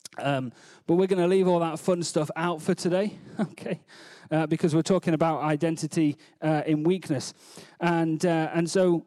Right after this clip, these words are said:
when we are told, and it could be by ourselves,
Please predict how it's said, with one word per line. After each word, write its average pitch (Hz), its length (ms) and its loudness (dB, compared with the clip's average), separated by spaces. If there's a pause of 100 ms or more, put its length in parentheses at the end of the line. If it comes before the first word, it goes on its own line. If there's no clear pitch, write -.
when 214 240 2
we 226 100 2
are 185 140 2
told, 143 580 2 (1200)
and 170 120 0
it 151 120 -6
could 180 200 2
be 165 300 4 (320)
by 156 420 2
ourselves, 175 680 -2